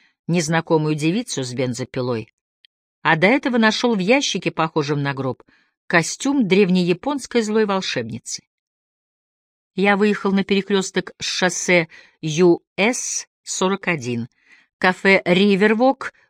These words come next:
было прямо напротив, меньше чем в трёх сотнях метров, но пришлось остановиться, потому что зажёгся красный свет. Движение было очень плотным. Складывалось впечатление, что весь город вдруг решился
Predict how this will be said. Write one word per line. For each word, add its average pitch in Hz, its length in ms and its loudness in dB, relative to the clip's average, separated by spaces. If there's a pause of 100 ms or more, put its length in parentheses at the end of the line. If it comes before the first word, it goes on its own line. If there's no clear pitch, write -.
было 185 260 2
прямо 175 300 2
напротив, 175 720 0 (480)
меньше 240 400 2
чем 175 320 0
в - 160 -20
трёх 269 340 2
сотнях 180 500 -2
метров, 208 440 -2 (920)
но 247 140 2
пришлось 262 400 0
остановиться, 262 540 0
потому 143 300 -4
что 147 160 -6
зажёгся 151 440 -2
красный 165 380 -2
свет. - 360 -6 (640)
Движение 214 460 2
было 147 180 0
очень 156 300 -2
плотным. 196 480 -4 (720)
Складывалось 143 640 -2
впечатление, 165 580 -2
что 170 180 -2
весь 160 240 0
город 196 340 2
вдруг 160 340 -4
решился 131 560 -6